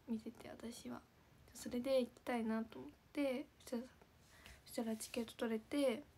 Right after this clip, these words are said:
行けたんですけど、そう、行った時に、あのー、そう、あのー、私もお母さんも、もちろん吉田あかりさんも、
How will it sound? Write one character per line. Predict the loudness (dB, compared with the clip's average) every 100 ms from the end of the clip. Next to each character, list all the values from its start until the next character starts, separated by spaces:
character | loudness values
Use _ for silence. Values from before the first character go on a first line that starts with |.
| -10
行 | -8
け | -6 -4
た | -2
ん | -4
で | -6
す | -6
け | -6
ど、 | -4 -4 -6 -12 -20 -20 -20 -20 -20 -20 -20 -20 -6
そ | 0
う、 | 2
行 | 2
っ | 4
た | 6
時 | 6 4 0
に、 | 2 2 -2 -12 -20 -20 -20 -20 -20 -20 -12
あ | -4 0
の | 0 0 0 0 0
ー、 | -2 -8 -20 -20 -20 -20 -20 -20 -20 -20 -20 -20 -20 -20 -20 -20 -20 -20 0
そ | 2
う、 | 4
あ | 4
の | 4
ー、 | 2 -2 -6 -10 -18 -20 -20 -20 -20 -20 0
私 | 2 2 2
も | 2 2 0
お | 0
母 | 2 0
さ | 2 -2
ん | 0
も、 | 2 2 2
も | -2 -12 -20 -20 -20 -20 -10 0
ち | 4
ろ | 4
ん | 2 -2 -4
吉 | -2 2 2
田 | 2
あ |
か | 0
り | -2
さ | 0
ん | 0 0
も、 | 0